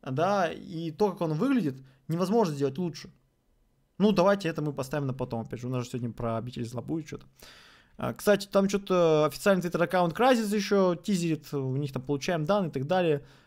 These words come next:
Обновилась Террария. И вот, ещё анонсировано икс ком Chimera Squad, спин-офф икс ком два без ге-, чё такое генерации? Rockstar, что значит без генерации? Что значит без генерации?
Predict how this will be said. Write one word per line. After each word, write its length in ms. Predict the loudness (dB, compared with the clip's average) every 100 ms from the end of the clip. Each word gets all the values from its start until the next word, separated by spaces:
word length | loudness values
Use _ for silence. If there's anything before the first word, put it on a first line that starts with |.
| _
Обновилась 480 | -6 -2 0 0 0
Террария. 680 | 0 4 6 6 6 4 0 -12 -6
И 120 | 0
вот, 320 | 4 6 6 2
ещё 320 | 4 6 8
анонсировано 420 | 6 4 4 4
икс 260 | 2 -4 4
ком 360 | 6 6 4 -2 _ _ _ _ _ _ -20 _ _ _ _
Chimera 600 | -14 -2 4 6 8 8
Squad, 520 | 6 0 2 6 6 4
спин-офф 540 | 0 2 2 -2 -8
икс 200 | -10 -6
ком 160 | -2 0
два 160 | 2 2
без 260 | 0 -4
ге-, 160 | -8 -8
чё 140 | -10
такое 180 | -8 -4
генерации? 760 | -2 2 2 2 0 -8 -10 -12 _ -2
Rockstar, 320 | 0 -2 -8
что 220 | -4 0
значит 280 | 0 -2 -2
без 280 | -2 -2 0
генерации? 640 | 0 2 0 -4 -12 -12 -16 _ _ _ _ _ _ _ _ _ _ _ _ _ _ _ _ _ _ _ _ _ _ _ _ _ -6
Что 220 | 2 4
значит 220 | 4 0
без 120 | -2
генерации? 640 | 0 4 4 2 -2 -10